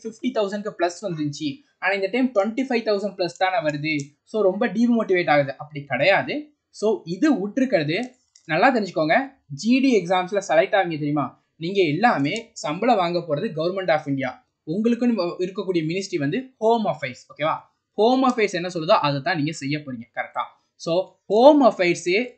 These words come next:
இந்த நோட்டிஃபிகேஷன் ரெடி பண்ணும்போது கொடுத்த வேகன்சி ட்வென்டி ஃபைவ் தௌசண்ட் டூ ஹண்ட்ரட் அண்ட் செவன்டி ஒன். ஓகேவா? So, உங்களுக்கு எல்லா ப்ராசஸும் முடிஞ்சு வர்றதுக்கு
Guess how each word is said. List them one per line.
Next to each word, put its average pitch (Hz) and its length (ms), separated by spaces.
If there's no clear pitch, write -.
இந்த 180 240
நோட்டிஃபிகேஷன் 233 640
ரெடி 180 220
பண்ணும்போது 196 540
கொடுத்த 196 440
வேகன்சி 190 760
ட்வென்டி 208 320
ஃபைவ் 214 160
தௌசண்ட் 190 420
டூ 233 200
ஹண்ட்ரட் 170 220
அண்ட் 202 180
செவன்டி 156 440
ஒன். 131 340
ஓகேவா? 139 240
So, 196 300
உங்களுக்கு 180 320
எல்லா 240 440
ப்ராசஸும் 196 480
முடிஞ்சு 190 460
வர்றதுக்கு 156 800